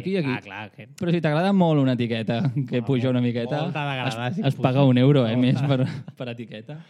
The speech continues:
Speaker 2: Si és un euro.
Speaker 1: I després ve, ve què hi penses per tirar-la. L'ampolla no,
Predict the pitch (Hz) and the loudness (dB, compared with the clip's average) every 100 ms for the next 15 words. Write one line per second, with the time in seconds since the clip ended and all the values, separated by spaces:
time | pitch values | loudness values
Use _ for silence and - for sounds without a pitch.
0 | _ _ _ - 117 113 110 113 120 123 | _ _ _ -20 -18 -16 -14 -12 -10 -12
1 | 139 - 127 110 - 107 117 117 - 123 | -16 -4 0 0 -2 -4 -4 -8 -6 -6
2 | 120 120 107 110 110 117 117 113 107 104 | -2 -2 -2 -6 -8 -8 -8 -6 -8 -8
3 | 107 101 _ _ - - 123 117 117 147 | -12 -16 _ _ -12 -4 -2 0 2 2